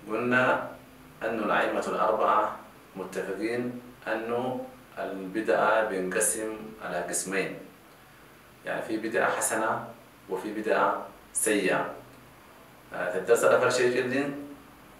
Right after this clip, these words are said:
أو مخلو إذا البدعة عليه، تجي نقول البدعة عليه، بينوها، نقول لها البدعة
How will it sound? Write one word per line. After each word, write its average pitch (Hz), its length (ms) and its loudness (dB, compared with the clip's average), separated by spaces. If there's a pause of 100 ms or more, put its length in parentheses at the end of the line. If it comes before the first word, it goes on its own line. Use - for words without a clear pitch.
(600)
أو 104 200 6
مخلو 110 240 2
إذا 92 160 4
البدعة - 300 6
عليه، - 380 6
تجي 104 220 -2
نقول 107 200 0
البدعة - 360 4
عليه، - 380 6 (680)
بينوها، 117 760 6
نقول 110 260 0
لها - 180 4
البدعة - 580 6